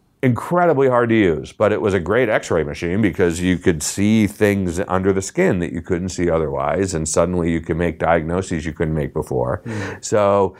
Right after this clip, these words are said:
Speaker 1: so this was something that you had to be a trained professional to operate in order to, to, to use it and use it safely,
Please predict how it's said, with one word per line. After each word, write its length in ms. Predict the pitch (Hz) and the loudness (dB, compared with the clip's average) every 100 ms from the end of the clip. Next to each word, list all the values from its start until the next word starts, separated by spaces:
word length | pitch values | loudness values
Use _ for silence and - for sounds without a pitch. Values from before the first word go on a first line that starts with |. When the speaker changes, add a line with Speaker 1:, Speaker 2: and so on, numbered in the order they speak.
| - - | -20 -16
Speaker 1:
so 540 | - 101 98 95 95 | -2 2 4 2 2
this 260 | 90 107 - | 2 -2 0
was 180 | 123 104 | -2 0
something 300 | 107 95 98 | 0 0 0
that 140 | 101 | 0
you 80 | 95 | -2
had 160 | 95 92 | -2 0
to 80 | |
be 120 | 92 90 | 0 0
a 60 | |
trained 480 | - 92 95 104 110 | 0 0 2 0 -2
professional 640 | 113 - 90 - 90 82 | -6 0 -2 -2 -8 -8
to 120 | - - | -6 -2
operate 640 | 90 107 85 73 71 78 - - 123 127 | 0 0 0 -2 -4 -10 -14 -20 -20 -6
in 280 | 104 90 92 | -2 -2 -2
order 480 | 95 95 92 85 | 2 4 4 2
to, 320 | 82 - 90 87 - | 0 -2 -2 -2 -6
to, 280 | - 90 - _ _ - | -4 -4 -4 _ _ -2
to 120 | 92 | 0
use 380 | 87 110 110 87 | 4 4 4 4
it 240 | 90 - _ - - _ | 2 -2 _ -20 -20 _
and 520 | 107 92 87 85 82 85 | 0 0 0 -2 -2 -2
use 160 | 90 | -2
it 120 | 82 | -2
safely, 640 | - 107 139 76 73 78 | 0 2 2 0 -4 -4